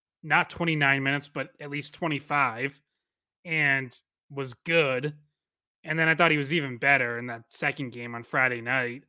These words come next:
and just looked really poised, calm, confident, especially with the puck on his stick. Had started a couple really nice breakouts, like one where he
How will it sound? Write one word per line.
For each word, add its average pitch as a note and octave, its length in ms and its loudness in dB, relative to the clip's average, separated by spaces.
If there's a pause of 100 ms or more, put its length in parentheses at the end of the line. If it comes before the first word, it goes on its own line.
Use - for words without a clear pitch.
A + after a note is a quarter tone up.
(400)
and B2+ 500 -8
just D#3 200 -4
looked D#3 260 -2 (840)
really E3 380 2
poised, D3 720 -2
calm, C3 640 0 (500)
confident, C3+ 540 -2
especially D#3 320 -4
with D#3+ 80 -4
the C#3 60 -4
puck C#3+ 240 0
on C3+ 80 -4
his A#2 120 -14
stick. C3 560 -12 (540)
Had C#3 540 -2 (140)
started F#3 380 4
a D#3+ 40 0
couple D3 320 0
really E3+ 260 4
nice D#3 200 2
breakouts, D3+ 720 -2 (460)
like C3 280 -8 (400)
one E3 560 0
where D3+ 200 2
he C#3 180 -4